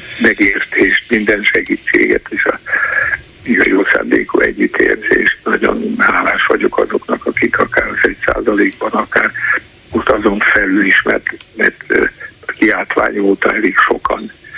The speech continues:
ajánlottak fel kisebb-nagyobb összegeket, és ebből egy szolidaritási alapot létrehoztunk,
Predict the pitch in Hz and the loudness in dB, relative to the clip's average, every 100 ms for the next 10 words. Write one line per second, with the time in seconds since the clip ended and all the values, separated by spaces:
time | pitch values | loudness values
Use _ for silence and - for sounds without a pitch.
0 | - - - 107 104 92 98 - - - | -12 -14 -2 0 2 2 0 0 -2 0
1 | - - - - - - - - - - | -2 0 2 2 2 0 0 0 0 -2
2 | - - - - - - - - - 98 | 0 0 0 0 -2 0 2 0 0 2
3 | 95 - 107 101 104 98 - - - 107 | 0 2 2 4 2 0 -2 0 2 2
4 | 95 - - - - - - - - - | 0 -2 -2 2 0 2 0 -2 -4 -6
5 | - - | -4 -4